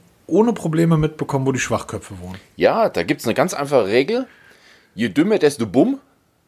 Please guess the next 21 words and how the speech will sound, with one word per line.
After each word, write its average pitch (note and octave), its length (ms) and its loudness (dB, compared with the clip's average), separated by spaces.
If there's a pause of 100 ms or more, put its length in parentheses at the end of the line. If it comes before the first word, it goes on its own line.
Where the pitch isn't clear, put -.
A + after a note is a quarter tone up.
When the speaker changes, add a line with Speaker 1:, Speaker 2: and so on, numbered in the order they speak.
(120)
Speaker 1:
Ja, G#3+ 220 -2
<laughs> - 60 -20
das C#3+ 200 0
stimmt B2 280 -8
wohl. G2+ 200 -10
Speaker 2:
Ja. D#3 220 2 (540)
Also A#2+ 220 2
es B2+ 60 0
ist F#3+ 140 2
echt G3+ 140 0
Speaker 1:
Apropos, F3 360 0
je D#3+ 200 2
dümmer, E3+ 440 0
desto C#3 360 -2
bumm. A#2 580 -6 (140)
Kommen F3+ 240 0
wir E3 80 2
mal D#3 240 -2
zum C#3 200 -4
eigentlichen D3+ 520 -2
Thema. F#3+ 340 -4